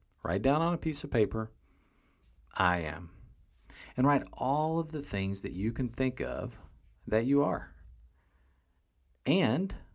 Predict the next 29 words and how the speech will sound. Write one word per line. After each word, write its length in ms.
if 200
you 80
want 180
to 60
take 200
it 60
a 60
step 240
further, 260
write 320
down 220
the 80
things 380
that 180
you 200
are 200
becoming. 760
I 220
am 380
becoming 960
a 80
great 720
employee. 600
I 180
am 120
becoming 580
a 120
great 340
writer. 480